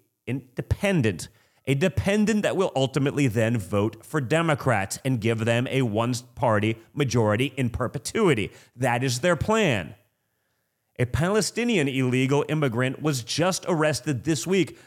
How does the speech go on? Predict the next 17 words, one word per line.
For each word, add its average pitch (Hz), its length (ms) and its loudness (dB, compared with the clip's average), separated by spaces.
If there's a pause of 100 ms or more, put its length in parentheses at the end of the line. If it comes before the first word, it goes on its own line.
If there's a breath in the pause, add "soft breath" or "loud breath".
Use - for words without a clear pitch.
for 185 160 0
beating 214 400 0
up 226 160 0
a 208 60 2
guy 131 400 0 (180 loud breath)
that 160 140 2
had 185 240 0
an 196 80 0
Israeli 190 500 0
flag 226 480 -2
on 180 100 0
his 180 180 0
front 240 360 -4
porch 247 440 0
in 185 160 -2
Long 202 200 0
Island. 269 460 0